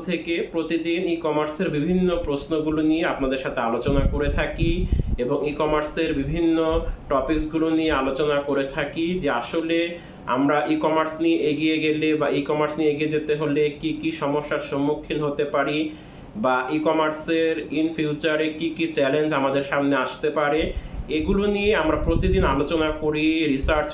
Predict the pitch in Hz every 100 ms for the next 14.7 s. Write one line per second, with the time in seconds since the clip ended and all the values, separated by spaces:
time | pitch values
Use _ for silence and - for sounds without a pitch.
0 | - 156 151 147 131 139 139 139 - -
1 | 165 151 170 175 156 156 139 147 143 143
2 | 156 143 165 - 135 127 - 123 113 117
3 | 95 92 90 - - - - - 135 165
4 | 185 196 208 208 160 156 165 170 170 190
5 | 180 180 127 139 160 147 156 156 180 -
6 | 156 160 156 151 - 185 190 160 143 170
7 | 156 160 160 160 165 160 - 147 151 151
8 | 156 151 - - 160 156 151 156 156 170
9 | 170 196 165 143 180 180 180 147 143 156
10 | 156 156 151 156 156 165 - - - -
11 | - - - - 143 147 - 165 160 175
12 | 151 135 135 139 139 131 135 147 151 151
13 | 151 170 165 170 - 127 135 139 131 143
14 | 156 160 156 156 165 165